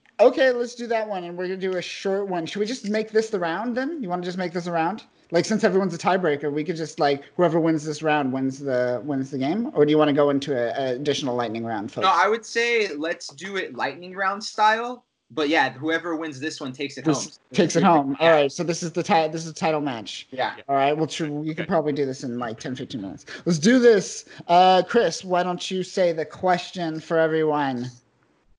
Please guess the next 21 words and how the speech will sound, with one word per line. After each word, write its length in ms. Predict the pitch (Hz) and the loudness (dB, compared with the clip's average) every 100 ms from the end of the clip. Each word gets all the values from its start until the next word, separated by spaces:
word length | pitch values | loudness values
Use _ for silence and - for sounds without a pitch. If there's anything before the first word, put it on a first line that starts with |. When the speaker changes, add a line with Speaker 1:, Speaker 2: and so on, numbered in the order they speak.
| - 285 254 - - | -16 -14 -12 -8 0
Speaker 2:
I 120 | 185 | 2
mean, 400 | 220 240 220 190 | 4 2 2 2
which, 300 | 214 - - 202 | 4 4 4 0
whi-, 220 | 220 - | -6 -8
do 100 | 156 208 | -10 -8
we 120 | 233 | -2
wanna 300 | 233 233 214 | 0 0 -2
do 180 | 220 214 | -4 -6
the 320 | 185 175 170 | 0 2 2
P 240 | - 226 | -4 -10
G 180 | 277 285 | -4 -4
version 400 | 269 277 277 269 | -2 -2 0 -2
or 120 | 240 196 | -2 0
the 120 | 156 | -2
flat 360 | 151 185 190 196 | 0 2 4 6
out, 460 | 185 180 156 - | 6 4 2 -2
the 120 | 135 147 | -6 -6
flat 320 | - 175 170 | -2 0 2
out 520 | 165 156 147 135 117 _ _ _ _ - | 4 4 2 0 -4 _ _ _ _ -10
Ballin 440 | - 147 151 135 | 0 2 2 0
version? 560 | 127 120 117 107 98 127 | -2 -4 -4 -8 -10 -14